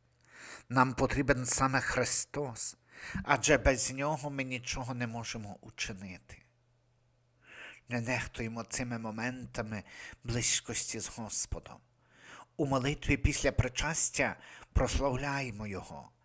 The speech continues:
а також доручаємо всі наші справи, наміри та мрії. Амінь.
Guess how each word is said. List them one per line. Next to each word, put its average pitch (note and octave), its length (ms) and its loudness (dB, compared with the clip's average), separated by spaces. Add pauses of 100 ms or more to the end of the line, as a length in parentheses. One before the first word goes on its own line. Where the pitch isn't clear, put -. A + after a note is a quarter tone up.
(300)
а B2 120 -4
також A#2+ 560 0 (380)
доручаємо A#2 640 0
всі G#2+ 240 0
наші G2+ 300 -4
справи, A2+ 720 -4 (340)
наміри G#2 760 -8 (540)
та G#2+ 160 -4
мрії. E2+ 560 -10 (420)
Амінь. G2 360 -6